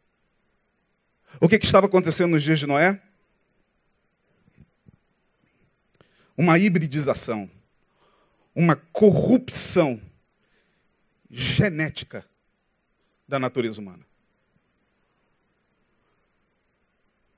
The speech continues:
Esse, esse fascínio de mexer na genética da humanidade sempre foi um fac-, um, um prato predileto dos, dos nefilins.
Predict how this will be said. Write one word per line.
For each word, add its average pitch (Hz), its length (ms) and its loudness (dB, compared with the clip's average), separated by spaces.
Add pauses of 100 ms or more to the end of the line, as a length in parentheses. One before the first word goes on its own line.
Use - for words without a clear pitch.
Esse, - 320 0
esse 160 180 -2
fascínio 175 920 0 (800)
de 175 120 -2
mexer 165 360 0
na 156 100 -2
genética 135 880 -2 (380)
da 143 120 2
humanidade 131 600 -2
sempre 190 520 -2
foi 143 440 -2 (800)
um - 80 -10
fac-, - 420 -2
um, 151 240 -4
um 160 60 -2
prato - 520 0
predileto 131 600 -2
dos, 110 300 -10 (500)
dos 117 240 -6
nefilins. 110 680 -8